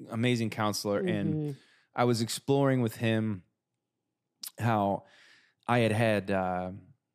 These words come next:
Speaker 1: throat surgery. And I went,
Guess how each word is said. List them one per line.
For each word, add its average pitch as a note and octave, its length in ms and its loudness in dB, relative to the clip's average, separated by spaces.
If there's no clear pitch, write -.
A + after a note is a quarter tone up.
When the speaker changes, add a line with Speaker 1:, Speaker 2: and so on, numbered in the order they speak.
Speaker 1:
throat C#3 260 2
surgery. F2+ 580 -4
And B2+ 100 4
I A#2+ 40 4
went, B2+ 280 4